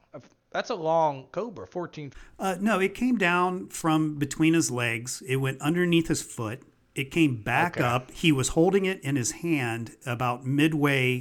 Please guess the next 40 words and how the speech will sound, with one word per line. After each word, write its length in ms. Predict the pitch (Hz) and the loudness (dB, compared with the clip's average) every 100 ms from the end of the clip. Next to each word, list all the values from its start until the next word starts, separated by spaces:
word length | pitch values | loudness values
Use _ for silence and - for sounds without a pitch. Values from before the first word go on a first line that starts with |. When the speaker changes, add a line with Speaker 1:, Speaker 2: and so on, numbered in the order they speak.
| 127 | -4
Speaker 2:
in 160 | 143 135 | -6 -4
the 80 | |
body. 500 | 107 113 110 110 120 - | -2 -2 -2 -4 -6 -4
And 160 | 151 | 0
then 300 | 170 175 175 170 | 0 0 -4 -2
the 120 | 170 | 0
rest 320 | 180 202 - | 2 0 -2
of 80 | 156 | -4
the 80 | 127 | -2
snake 460 | - 127 120 - 131 | -4 -2 -4 -4 -8
was, 240 | 120 - | -8 -8
it 280 | 175 - 175 | -12 -2 4
was 120 | 151 | 6
actually 340 | 170 180 147 | 6 4 2
taller 440 | 135 - 135 127 117 | 2 4 4 4 2
than 160 | 104 | -2
he 180 | 104 117 | -2 -2
was. 340 | 110 98 110 - - - - - - | -2 -4 -10 -16 -16 -12 -12 -12 -12
So, 320 | - 156 139 | 2 4 4
yeah, 260 | 147 139 113 | 2 2 2
it 180 | 143 139 | 2 4
was, 260 | 139 123 | 4 2
you 140 | 147 165 | 6 6
know, 120 | 135 | 8
and 80 | 135 | 6
it 40 | |
was 160 | 135 131 | 2 2
looking 560 | 139 170 - 147 127 | 6 6 6 4 4
very, 640 | 107 143 170 165 139 131 - | 2 2 4 4 2 0 -6
uh, 300 | 143 127 - | -8 -8 -6
angry 680 | 143 135 151 131 113 107 104 - | 0 4 6 4 2 0 -6 -6
at 280 | - 127 120 | 2 2 2
the, 340 | 127 117 113 110 | 0 0 2 0
uh, 220 | 104 104 - | -2 -2 0
at 160 | 131 | 2
the 80 | 127 | 2
viewer 580 | 113 117 117 117 117 135 - - - - - | 0 2 4 4 0 -2 -12 -20 -20 -20 -4
with 180 | 127 117 | 0 2
its, 360 | 123 110 - 131 | 0 2 0 2
uh, 360 | 120 113 110 | 2 2 0